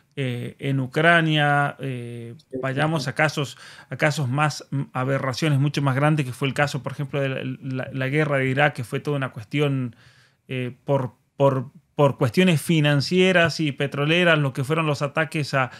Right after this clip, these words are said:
Speaker 1: a países como Libia, por ejemplo, los ataques contra Siria, que no tiene deuda externa, y para tratar de someter económicamente a ese país. O sea, todas estas guerras tienen un elemento,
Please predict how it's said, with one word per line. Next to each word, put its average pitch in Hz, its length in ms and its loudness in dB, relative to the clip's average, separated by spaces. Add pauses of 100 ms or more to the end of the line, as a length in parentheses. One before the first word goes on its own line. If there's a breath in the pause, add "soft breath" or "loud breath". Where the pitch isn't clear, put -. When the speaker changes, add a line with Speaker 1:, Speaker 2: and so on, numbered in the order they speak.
(360 loud breath)
Speaker 1:
a 139 180 -4
países 147 320 2
como 143 260 2
Libia, 151 460 4
por 139 140 -4
ejemplo, 151 420 -4
los 135 200 -4
ataques 147 360 -2
contra 139 360 -2
Siria, 151 500 0
que 143 100 -2
no 139 140 -2
tiene 147 260 0
deuda 147 240 2
externa, 151 480 0
y 143 60 -2
para 135 200 -4
tratar 139 300 0
de 147 60 -2
someter 143 420 0
económicamente 143 760 0
a - 20 -2
ese 135 160 -6
país. 151 400 0 (580 loud breath)
O 147 40 -8
sea, 156 200 2
todas 254 260 6
estas 214 220 2
guerras 190 300 4
tienen 185 280 6
un 185 140 4
elemento, 156 760 4